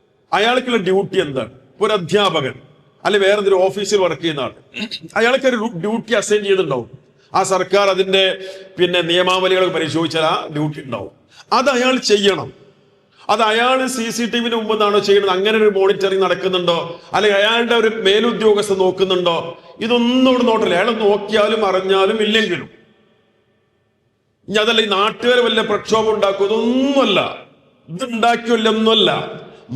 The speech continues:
മറിച്ച് നമ്മൾ ആ ഡ്യൂട്ടി ചെയ്യുന്നത് ഒരു,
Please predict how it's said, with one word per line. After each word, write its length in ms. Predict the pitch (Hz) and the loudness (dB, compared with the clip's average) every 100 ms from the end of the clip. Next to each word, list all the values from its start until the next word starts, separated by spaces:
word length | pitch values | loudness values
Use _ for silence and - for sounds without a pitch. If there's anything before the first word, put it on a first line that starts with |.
| 147 | -2
മറിച്ച് 440 | 190 220 214 208 202 160 117 - _ _ 139 180 | 0 0 -2 0 2 0 -6 -20 _ _ -2 0
നമ്മൾ 380 | 202 233 240 233 214 | 2 4 4 4 2
ആ 20 | 196 151 | 2 -2
ഡ്യൂട്ടി 320 | 196 208 208 185 | -2 -2 -2 0
ചെയ്യുന്നത് 480 | 190 190 185 180 170 151 - - - - | 0 0 0 0 0 -2 -10 -20 -8 0
ഒരു, 200 | 202 208 | 2 4